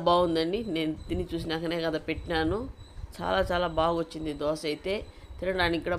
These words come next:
బాగుంది. మీరు కూడా ట్రై చేయండి, ట్రై చేయండి, మీ పిల్లలకు కూడా చేసి ఇవ్వండి, అందరూ తినొచ్చండి. అవును, తప్పకుండా తిని చూసి నచ్చితేనే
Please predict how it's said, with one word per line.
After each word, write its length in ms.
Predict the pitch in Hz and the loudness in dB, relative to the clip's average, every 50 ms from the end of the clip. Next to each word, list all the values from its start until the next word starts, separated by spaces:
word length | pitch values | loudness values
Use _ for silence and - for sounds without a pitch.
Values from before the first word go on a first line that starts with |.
| 165 151 147 | 0 2 2
బాగుంది. 640 | 147 156 156 170 180 175 175 165 156 147 156 180 233 277 320 - - - - - - - - 151 | 4 6 6 4 4 2 0 0 0 2 0 0 0 0 -4 -8 -10 -16 -16 -16 -14 -10 -4 0
మీరు 140 | 170 170 170 165 | 2 2 2 2
కూడా 140 | 165 165 175 165 - | 2 2 2 0 2
ట్రై 160 | - 156 160 165 160 - | 2 2 2 2 2 0
చేయండి, 420 | 175 165 165 156 147 151 151 160 196 247 277 - - - - - - - - - - - - - - - | -2 0 0 0 0 0 -2 -2 -2 -4 -4 -8 -10 -10 -12 -12 -14 -16 -18 -20 -20 -20 -20 -18 -8 -2
ట్రై 140 | 170 175 180 185 175 | 0 2 2 2 4
చేయండి, 260 | 190 190 180 185 190 190 180 | 4 4 4 4 4 4 2
మీ 60 | 170 - - | 2 0 2
పిల్లలకు 340 | 185 180 185 196 196 196 196 202 | 4 6 8 8 8 8 6 4
కూడా 100 | 202 202 196 - | 0 0 0 0
చేసి 220 | 185 180 190 185 190 180 170 | 0 0 0 2 0 0 2
ఇవ్వండి, 300 | 165 175 175 170 175 175 165 165 | 2 2 2 2 2 2 2 2
అందరూ 260 | 180 185 190 208 214 208 - | 2 2 2 0 0 2 0
తినొచ్చండి. 640 | 185 165 170 170 160 - - 156 151 151 151 170 208 285 370 - - - - - - - - - - - - - - - - - - - - - - - 170 | 0 2 0 0 -2 -2 -4 -4 -2 -2 0 0 -2 -2 -4 -8 -12 -18 -20 -20 -20 -20 -20 -20 -20 -20 -20 -20 -20 -20 -20 -20 -20 -20 -20 -16 -8 -4 -2
అవును, 280 | 170 175 170 165 165 196 262 - - - - - - - - - - - - - - - - - - - | 0 0 0 0 0 -2 -4 -6 -12 -18 -20 -20 -20 -20 -20 -20 -20 -20 -20 -20 -20 -20 -20 -12 -8 -6
తప్పకుండా 640 | 165 165 - - 180 175 - 185 180 185 190 208 226 247 - - - - - - - - - - - - - - - - - | -6 -4 -4 -6 -6 -4 -4 -4 -2 -2 -2 -2 -2 -2 -4 -8 -16 -20 -20 -20 -20 -20 -20 -20 -20 -20 -20 -20 -16 -10 -8
తిని 200 | 165 170 180 165 - | -6 -6 -6 -6 -6
చూసి 360 | 180 170 165 165 - 185 190 220 226 - - - - - - - - - _ _ _ _ _ _ _ - - - - - - - - - - - - - - - - - - - - - - - - - - - - - 160 | -4 -4 -4 -4 -4 -4 -4 -4 -4 -6 -12 -18 -20 -20 -20 -20 -20 -20 _ _ _ _ _ _ _ -20 -20 -14 -10 -10 -10 -10 -10 -12 -14 -14 -16 -16 -14 -12 -12 -10 -10 -12 -14 -16 -18 -20 -20 -18 -16 -14 -10 -6 -4
నచ్చితేనే 680 | 151 151 147 - - - 185 - 202 190 190 190 214 | -4 -4 -4 -6 -6 -6 -2 2 4 4 6 6 6